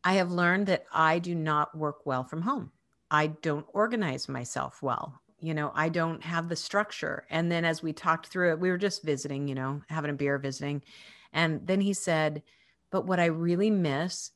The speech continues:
is that being around other people, that noise, that sense, it kept me always a little bit on my toes." I was always, you know, you never knew who was gonna walk in your office next. You never knew what else was gonna be thrown on your desk. So you kept, you kept on pace with everything. So you were never behind.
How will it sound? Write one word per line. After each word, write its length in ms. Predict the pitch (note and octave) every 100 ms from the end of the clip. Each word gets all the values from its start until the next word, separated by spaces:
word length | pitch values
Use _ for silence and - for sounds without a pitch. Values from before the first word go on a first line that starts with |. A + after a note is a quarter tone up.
| -
is 260 | E3+ E3 D#3+
that 400 | E3 D#3 E3 D#3+
being 300 | F3+ F3+ G3+
around 280 | G3+ G3
other 180 | G3 F#3+
people, 640 | G3+ - C3+ C#3 - F#3+ - _ _ -
that 200 | D3 E3
noise, 720 | E3+ D#3 C#3+ E3 G#3+ A3 - _ _ _
that 220 | E3 -
sense, 680 | - - C#3+ C3+ G3 - - _
it 200 | F3+ F3+
kept 280 | - G#3+ G#3
me 180 | G3 F#3+
always 380 | E3+ F#3 G3
a 80 | F#3+
little 240 | E3+ F3+ F#3
bit 220 | F3+ E3+
on 240 | D#3+ E3
my 120 | E3 D#3+
toes." 440 | - B3 F#3 B2+
I 80 | C#3
was 160 | D3+
always, 600 | - D#3+ D#3 F3 F#3+ F3+ - - - -
you 80 | E3+
know, 140 | E3+
you 140 | F#3 E3+
never 240 | E3 F3
knew 200 | G#3+ A3+
who 100 | G#3+
was 120 | G3+
gonna 160 | F#3+ G3
walk 240 | F#3+ F#3+
in 80 | G3+
your 140 | F#3+ F3+
office 400 | F3+ F3+ E3 F3
next. 320 | E3 F3+ -
You 60 |
never 180 | E3 F3
knew 180 | F#3+ F#3+
what 160 | F#3 F3
else 220 | F3+ -
was 100 | F3+
gonna 140 | F3+
be 60 | E3+
thrown 260 | F3+ E3+
on 100 | E3+
your 100 | D#3+
desk. 280 | E3+ A3+ A3+
So 80 | F3+
you 180 | E3 D#3+
kept, 440 | - A3 G3+ -
you 140 | G#3 G#3
kept 300 | G#3+ A3+ -
on 200 | G3+ G#3
pace 420 | - A#3 C#4+ -
with 140 | E3
everything. 380 | D3+ E3 D#3 D#3
So 120 | -
you 140 | E3+ F3
were 80 | E3+
never 400 | F3 F3 G3 F3+
behind. 600 | F#3 F3+ A#3+ A#3+ E3+